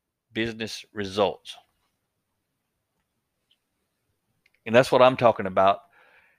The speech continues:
Things that drive accelerated business results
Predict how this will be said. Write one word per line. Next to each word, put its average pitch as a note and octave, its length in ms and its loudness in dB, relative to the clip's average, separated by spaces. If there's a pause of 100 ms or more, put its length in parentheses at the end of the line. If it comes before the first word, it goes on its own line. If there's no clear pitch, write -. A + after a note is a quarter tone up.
(200)
Things C3+ 240 2
that A2 160 0 (400)
drive B2 400 4
accelerated B2 800 -2
business A#2 420 -6
results G#2+ 580 -4